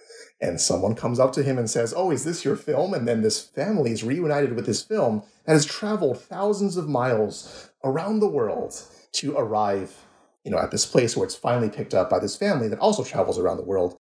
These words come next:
during the war to get back to the United States. And what happens to this movie? It sits in the family's possession for decades and decades, until by happenstance or by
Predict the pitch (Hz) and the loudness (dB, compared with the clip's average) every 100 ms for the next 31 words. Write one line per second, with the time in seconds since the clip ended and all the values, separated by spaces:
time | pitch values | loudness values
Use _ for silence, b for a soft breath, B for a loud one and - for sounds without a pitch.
0 | - 143 123 101 95 92 87 - - 101 | -4 0 0 0 2 2 2 -2 -2 0
1 | 92 - 85 - - B B - 90 - | 0 0 0 0 -12 B B -2 0 0
2 | - - - - 101 - - - B B | 2 2 2 2 2 2 -2 -4 B B
3 | B B B B B 123 113 110 123 139 | B B B B B 0 0 0 -2 2
4 | 120 131 - 123 120 135 175 208 - - | 2 2 -2 -2 2 2 0 -2 0 2
5 | - - - - - _ _ 127 107 101 | 0 0 -2 -4 -12 _ _ -2 -2 0
6 | 117 117 123 - 110 139 208 - 160 - | 0 0 0 -2 2 2 4 0 0 -4
7 | _ - - 95 87 110 123 120 127 117 | _ -20 -6 -4 0 0 0 -2 0 2
8 | 104 101 - - - - B B B - | 2 0 -2 -2 0 -2 B B B -4
9 | 104 117 110 92 113 - _ _ _ _ | -2 0 2 2 0 -14 _ _ _ _
10 | - 92 87 98 - _ - 101 113 110 | -6 0 0 -2 -6 _ -4 -2 0 0
11 | - 127 143 - - - 101 110 | 2 2 0 0 0 0 0 0